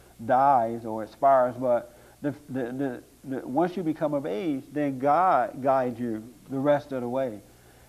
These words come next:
If you let or look to some physical leader, some person to lead you, they're gonna screw you. You know, that person become your God. And you should have no other God but the true God. You should have no other God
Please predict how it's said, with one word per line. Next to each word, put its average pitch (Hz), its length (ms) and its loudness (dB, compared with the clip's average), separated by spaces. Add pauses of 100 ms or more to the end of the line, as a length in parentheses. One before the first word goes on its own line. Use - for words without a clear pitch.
If 139 220 0
you 202 200 0
let 170 600 4
or 135 200 2
look 156 260 0
to 139 140 -6
some 127 280 -6
physical 151 480 -4
leader, 120 360 -2
some 131 220 -8
person 180 440 -6
to 131 100 -10
lead 120 340 -6
you, 117 200 -8 (300)
they're 175 120 -4
gonna 180 180 0
screw 196 280 -8
you. 147 220 -8 (720)
You 127 100 -8
know, 120 180 0
that 156 240 2
person 160 260 -4
become 147 300 -4
your 143 120 0
God. 127 480 0 (600)
And 123 140 -6
you 143 60 -2
should 147 200 -2
have 135 240 4
no 156 520 4
other 147 300 4
God 123 640 4 (420)
but 127 180 -2
the 127 80 -4
true 156 300 2
God. 107 360 -2 (680)
You 123 100 -10
should 135 160 -6
have 123 200 0
no 139 400 2
other 131 200 -2
God 113 440 -2